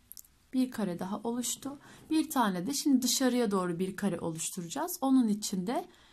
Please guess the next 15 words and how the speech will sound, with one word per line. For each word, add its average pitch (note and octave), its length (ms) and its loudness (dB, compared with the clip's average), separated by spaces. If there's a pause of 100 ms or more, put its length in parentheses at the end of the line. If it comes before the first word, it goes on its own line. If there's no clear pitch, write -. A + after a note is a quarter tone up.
(140)
yine C#4 180 4
üç C4 260 -4
tane F#3+ 360 0
zincir F#3 500 0
çekip D4 600 -4 (520)
iki C4 220 -6
kez F3+ 360 -4
dolayıp C4 680 -2 (640)
yine C#4 400 2
en D#4 160 4
son B3+ 320 4
battığımız G#3 560 0
noktanın A#3+ 840 -2
aynısına G#3 640 0
batıyoruz. A#3 920 -4